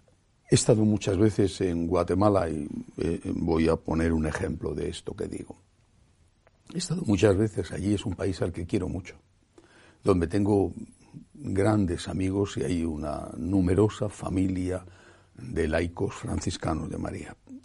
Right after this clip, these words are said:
Una de las veces fui a ver un, un pueblo, un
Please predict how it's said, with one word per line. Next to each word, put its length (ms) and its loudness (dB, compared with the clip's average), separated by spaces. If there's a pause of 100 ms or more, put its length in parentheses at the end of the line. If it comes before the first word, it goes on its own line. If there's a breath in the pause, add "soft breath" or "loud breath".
(100)
Una 160 4
de 80 4
las 160 2
veces 500 -4 (340)
fui 260 0
a 40 2
ver 180 2
un, 380 -6 (100)
un 360 -10
pueblo, 380 0 (500)
un 280 -10